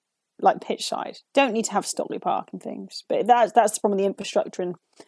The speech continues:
and, and the cost, I would imagine, is, is why it's not in the Championship and all the technology needed. But yeah, I, I agree with Clarkie in terms of, you'd think infrastructure-wise, in a couple of years, surely it has to come.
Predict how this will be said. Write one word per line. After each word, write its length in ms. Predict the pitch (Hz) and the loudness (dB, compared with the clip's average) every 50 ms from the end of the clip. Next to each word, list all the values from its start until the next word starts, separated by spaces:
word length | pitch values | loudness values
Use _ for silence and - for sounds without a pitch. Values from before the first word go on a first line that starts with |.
| _ _ _ _ _ _ _ _ - | _ _ _ _ _ _ _ _ -6
and, 220 | 196 185 185 170 - - | -4 -4 -4 -4 -6 -6
and 120 | 190 190 | -6 -6
the 40 | 214 | 0
cost, 320 | - - 247 247 - - 208 | 4 4 4 4 4 2 2
I 60 | 185 | 4
would 120 | 190 185 | 4 4
imagine, 340 | 180 185 185 185 180 - 175 | 4 2 0 0 -2 -2 -4
is, 140 | 175 170 - 196 - | -6 -6 -6 -8 -6
is 140 | 185 180 - | -6 -4 -2
why 220 | 190 196 190 180 | 0 0 0 0
it's 160 | - - - | -2 -4 -4
not 100 | 202 - | -4 -4
in 60 | 180 180 | -4 -4
the 80 | 190 | -6
Championship 560 | - - 185 185 170 - 180 - - - - - | -6 -6 -6 -6 -8 -8 -8 -6 -6 -6 -4 -4
and 160 | 185 180 - | -4 -2 0
all 160 | 190 190 185 | 0 0 0
the 80 | 185 185 | 0 -2
technology 420 | - 190 - 185 185 185 - 190 | -6 -6 -4 -4 -4 -4 -2 -2
needed. 300 | 180 190 202 180 170 - - _ | -2 0 0 0 0 -2 -2 _
But 180 | 196 175 - - - _ _ _ _ _ _ - | 2 2 2 2 -2 _ _ _ _ _ _ 0
yeah, 260 | 202 196 175 165 175 165 | 2 4 4 4 4 2
I, 120 | - 202 202 | 2 0 0
I 20 | |
agree 180 | 180 - 196 175 | 2 2 2 2
with 100 | 175 - | 2 2
Clarkie 360 | - 196 190 180 170 - - | 4 6 6 4 4 0 -2
in 160 | 180 170 170 | -2 -2 0
terms 340 | - - 160 175 175 165 - | 0 0 0 2 2 0 0
of, 160 | 170 165 - - | 0 -2 -2 -2
you'd 140 | 196 190 - | -4 -2 0
think 180 | - 208 175 202 | 0 0 2 2
infrastructure-wise, 920 | 202 190 180 190 - - - - - - - 185 175 170 165 170 175 - | 2 0 0 -2 -2 0 0 0 0 0 2 2 4 4 4 4 2 0
in 60 | 190 185 | -2 0
a 40 | |
couple 320 | 175 - 196 185 - - 185 | 2 4 2 2 2 2 2
of 40 | 185 | 2
years, 280 | 180 175 165 165 160 | 4 4 4 2 0
surely 300 | - - - 185 180 180 | 0 2 4 4 4 4
it 80 | - 175 | 2 0
has 160 | 180 170 - | -2 -4 -4
to 80 | - 190 | -6 0
come. 320 | - 196 180 156 160 160 | 4 4 4 4 2 0